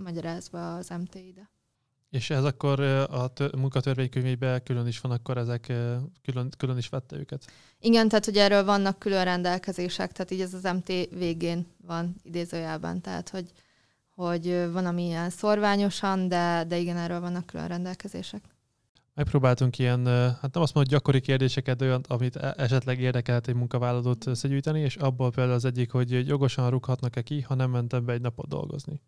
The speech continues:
Speaker 1: Erre azt tudom mondani, hogy, hogy itt is, itt is van egy olyan álláspont, ö, ami, ami a szigorúbb munkajogászok álláspontja,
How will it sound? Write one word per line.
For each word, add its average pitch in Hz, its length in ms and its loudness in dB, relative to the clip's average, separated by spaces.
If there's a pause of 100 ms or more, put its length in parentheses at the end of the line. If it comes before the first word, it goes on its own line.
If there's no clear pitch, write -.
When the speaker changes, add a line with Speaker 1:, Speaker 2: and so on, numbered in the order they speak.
Speaker 1:
Erre 214 360 4
azt 233 200 4
tudom 214 260 0
mondani, 202 520 2
hogy, 196 420 2 (200)
hogy 196 160 -4
itt 226 220 0
is, 220 200 2
itt 220 180 -2
is 254 120 -2
van 214 100 2
egy 196 120 4
olyan 190 200 4
álláspont, 175 880 0 (120)
ö, 180 240 2 (100)
ami, 175 540 0
ami 175 260 -2
a 170 80 0
szigorúbb 185 500 -4
munkajogászok 185 880 -2
álláspontja, 196 800 0